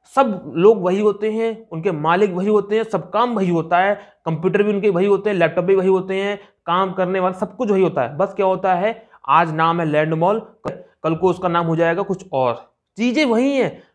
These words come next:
बस आपका देखने का नज़रिया बदल गया। अब जैसे मान लो Nokia फ़ोन था, पहले उसका नाम Nokia था, फिर बाद में Microsoft ने खरीद लिया, उसको Microsoft रख दिया। Microsoft नहीं चला, फिर Nokia पे आ गया। लेकिन फ़ोन, वो तो वही रहा ना, नाम ही तो चेंज हुआ, लेकिन वो लोग तो वही है ना, नाम ही तो चेंज हो रहा है।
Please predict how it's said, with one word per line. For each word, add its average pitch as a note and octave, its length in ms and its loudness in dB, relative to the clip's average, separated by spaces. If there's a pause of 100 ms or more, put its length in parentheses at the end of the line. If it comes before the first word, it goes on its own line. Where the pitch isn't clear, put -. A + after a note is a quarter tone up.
बस A#3 240 -2
आपका F3+ 260 0
देखने F#3+ 340 0
का A3+ 100 0
नज़रिया F#3+ 360 2
बदल D3+ 160 0
गया। C3 180 -2 (140)
अब G3 120 -2
जैसे A3 160 2
मान G#3+ 200 0
लो A#3 80 2
Nokia G#3 300 0
फ़ोन G#3 200 -4
था, D3+ 80 0
पहले F3+ 200 -2
उसका G3+ 160 -2
नाम F#3+ 280 -2
Nokia F3+ 240 0
था, C3+ 540 -2
फिर F#3 80 -6
बाद F3+ 260 4
में F#3 220 0
Microsoft F#3+ 380 -4
ने F#3+ 100 -4
खरीद F3 240 0
लिया, F#3 120 0
उसको F#3 160 -6
Microsoft E3+ 540 0
रख D#3+ 60 0
दिया। D3 320 -4 (320)
Microsoft G3 480 2
नहीं G3 140 -2
चला, G#3+ 180 2
फिर E3 200 -4
Nokia E3 360 2
पे F3 80 0
आ D#3+ 120 2
गया। E3 240 -4 (240)
लेकिन G3 220 -4
फ़ोन, A3 460 0
वो F#3+ 260 -2
तो A#3 180 0
वही F#3 240 2
रहा F3 160 0
ना, G3+ 120 -4
नाम F3 320 0
ही A3 60 -2
तो A3+ 80 -4
चेंज G3+ 300 -2
हुआ, F3+ 360 -4 (460)
लेकिन G#3+ 300 -4
वो D3 280 -4
लोग F3+ 340 0
तो B3 100 2
वही G#3 220 2
है G3+ 60 2
ना, A3 80 -2
नाम F3 220 -2
ही G#3 60 0
तो A3+ 60 -2
चेंज G#3+ 240 -2
हो F3+ 60 -2
रहा G#3+ 120 -2
है। - 180 -14